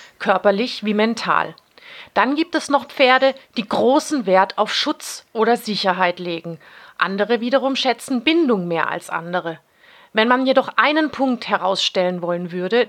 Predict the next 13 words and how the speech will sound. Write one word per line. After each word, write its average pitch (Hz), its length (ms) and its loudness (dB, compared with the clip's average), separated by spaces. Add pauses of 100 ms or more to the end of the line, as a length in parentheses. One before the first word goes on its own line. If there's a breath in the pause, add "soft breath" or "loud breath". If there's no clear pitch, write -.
(120)
der 214 120 4
für 214 300 -2
alle 269 260 2
Pferde 196 460 0
wichtig 190 400 -10
ist, - 380 -12 (580 soft breath)
dann 226 240 0
wäre 196 200 2
das 190 300 -2
die 233 140 -12
Klarheit, 185 720 0
sagt - 340 -8
Sharon. 165 420 -6